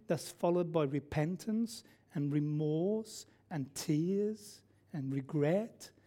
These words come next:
and a determination to change and structures put into place to help us change. There's a difference between that and then just doing something because, well,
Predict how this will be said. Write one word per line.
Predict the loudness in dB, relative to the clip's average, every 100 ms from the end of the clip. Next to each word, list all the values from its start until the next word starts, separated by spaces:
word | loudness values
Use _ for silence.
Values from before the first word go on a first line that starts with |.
| _ _
and | -2
a | 0
determination | 0 -2 2 4 4 2 2 2 -2 -6
to | -6 -10
change | -2 2 4 4 0 0 -6 -12 -4
and | -2
structures | -4 -4 0 -2 -2 -2 -2
put | 2 2
into | 2 -2
place | 0 4 4 2 -6 -10
to | -6
help | -2 2 2 2
us | -2
change. | 0 0 2 2 0 -8 -20 -2
There's | 2
a | 4
difference | 6 4 4 2
between | 2 4 4 6 6
that | 6 6 4 0 -10 -14 -20 _ _ _ _ _ _ _ _ _ _ _ _ _ _ _ _ _ _ _ _ _ _
and | -4 -2
then | 0
just | -2 0
doing | 0 0
something | -2 -4 -4 -2
because, | -2 0 -2 -2 -6
well, | -8